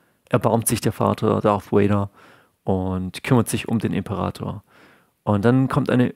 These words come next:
übel dramatische Szene und all das, das, das hat so einfach Gewicht und es ist so konzipiert worden,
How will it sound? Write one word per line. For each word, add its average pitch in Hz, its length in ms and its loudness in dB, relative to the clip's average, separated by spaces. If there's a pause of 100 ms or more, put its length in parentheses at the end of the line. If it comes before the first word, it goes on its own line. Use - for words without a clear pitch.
(120)
übel 123 180 4
dramatische 101 500 0
Szene 113 360 2
und - 140 -6
all 127 140 2
das, - 360 0
das, - 180 -4
das - 240 -6
hat 143 160 -2
so - 160 2
einfach 110 400 -2
Gewicht 113 500 -2
und 95 120 -6
es 101 100 -10
ist 104 100 -6
so 123 260 2
konzipiert - 600 -2
worden, 107 280 4